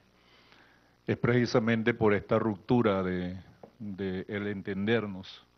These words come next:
del poder conversar, de el poder plantear las situaciones que nosotros tenemos, lo que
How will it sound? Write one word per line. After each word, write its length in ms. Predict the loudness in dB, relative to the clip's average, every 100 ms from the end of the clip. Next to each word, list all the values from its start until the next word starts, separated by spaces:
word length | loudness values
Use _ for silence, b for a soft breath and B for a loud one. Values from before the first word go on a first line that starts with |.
| _ _ _
del 160 | -14 -10
poder 260 | -8 -8
conversar, 720 | -4 -4 -4 -6 0 0 -2 -12 b b b b b b _
de 300 | -4 -2 -4
el 220 | -4 -4 -2
poder 260 | -2 -2
plantear 580 | -2 -2 -2 0 2 0
las 160 | -4 -8
situaciones 580 | -8 -8 -4 -4 -4
que 120 | -6 -8
nosotros 440 | -6 -6 -6 -6
tenemos, 440 | -6 -6 -6 -8 -12 b b b b
lo 140 | -8
que 320 | -4 -4 -6